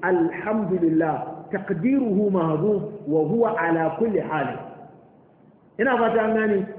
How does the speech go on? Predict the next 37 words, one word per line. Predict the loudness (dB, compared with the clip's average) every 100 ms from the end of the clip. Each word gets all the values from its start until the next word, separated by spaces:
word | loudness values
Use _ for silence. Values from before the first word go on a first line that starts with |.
| -2
wato | 0 2 2 4
na | 4 2
gode | 2 0 2 2
wa | 2 2
Allah | 0 0 0
duk | -2 -4 -6
halin | -2 -2 0
da | 0
na | 0 0
samu | -2 -2 0
kaina, | 2 2 -4 -10 -10
da | 0 2
daɗi, | 4 4 4 4 2 -2 0
ba | 2 4
daɗi, | 4 2 0 -6 -6 -10 -2
na | 2
miƙa | 2 2 -2
al'amari | -4 -4 0 0 0
na | 0 0
zuwa | 0 0
ga | -2 -4
Allah. | -6 -8 -16 -10
To | -6
idan | -4 -2 0 -2 -4
Allah | -6 -4 -2
ya | -2
tashi | -2 -6 -6 -8 -6
saka | -4 -4 -4 -4 -4 -2
maka, | -4 -4 -10 -12 -18 -20 -20 -20 -20 -20 _ _ _ _ _ -2
ina | 0 0
fata | 0 0
an | 0 0
gane, | 0 0 -4 -10 -14 0
to | 0 2
zai | 2 0 -2
saka | -2 0 -2 0 0 0
maka | 0 0 -2 -2